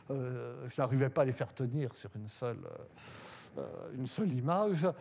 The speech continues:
Et là, vous avez les deux laisses courtes, vingt et un, vingt-deux, qui suivent la laisse vingt, et le, le rire, euh, le fameux rire de Roland. Donc, cet enchaînement accentue l'humiliation de, euh, de Ganelon en le montrant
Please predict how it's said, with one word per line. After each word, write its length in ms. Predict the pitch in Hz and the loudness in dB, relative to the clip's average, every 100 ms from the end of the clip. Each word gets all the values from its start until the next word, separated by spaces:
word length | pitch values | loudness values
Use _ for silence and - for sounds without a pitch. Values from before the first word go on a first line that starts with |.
| - - | -12 -6
Et 80 | 117 | 4
là, 120 | 151 | 6
vous 180 | 156 127 | 6 4
avez 160 | 131 | 4
les 120 | 123 131 | 4 6
deux 220 | 131 156 | 8 8
laisses 300 | 135 123 - | 6 0 0
courtes, 440 | 170 156 104 - | 4 4 2 -2
vingt 240 | 123 139 147 | 0 2 2
et 60 | |
un, 60 | 127 | 2
vingt-deux, 320 | 120 123 165 | 2 2 0
qui 140 | 165 | 0
suivent 260 | 110 165 135 | -2 2 2
la 80 | 110 | 0
laisse 320 | 110 - - | -4 -8 -2
vingt, 260 | 120 180 196 - - - | 2 2 0 -12 -12 2
et 160 | 143 | 4
le, 180 | 143 117 | 4 2
le 140 | 117 113 | 0 0
rire, 380 | 117 160 - 120 | 6 6 6 0
euh, 120 | 110 | -2
le 80 | 110 | -2
fameux 260 | - 127 | -4 -4
rire 320 | 117 131 113 123 | -2 -4 -2 -2
de 60 | |
Roland. 340 | 104 120 113 101 - _ - - - _ _ - _ 143 | 0 -2 -2 -6 -16 _ -20 -20 -20 _ _ -20 _ 0
Donc, 120 | 147 | 4
cet 220 | 196 185 | 4 4
enchaînement 640 | 165 - 151 180 240 240 - - - - - | 2 2 4 4 4 2 -2 -16 -16 0 4
accentue 720 | 175 - 202 175 - 190 175 | 4 6 6 6 8 8 8
l'humiliation 560 | 143 143 135 120 - 131 | 6 4 4 4 2 2
de, 220 | 127 131 | 4 4
euh, 300 | 131 127 123 | 4 6 6
de 400 | 135 127 120 104 - - 127 | 4 4 2 -2 -10 -8 4
Ganelon 520 | 143 143 185 262 302 - - - - | 6 8 6 4 0 -6 -18 -2 6
en 340 | 214 226 202 | 8 8 4
le 300 | 180 165 190 | 8 10 10
montrant 720 | 170 190 185 - 196 190 147 | 8 6 2 4 6 6 4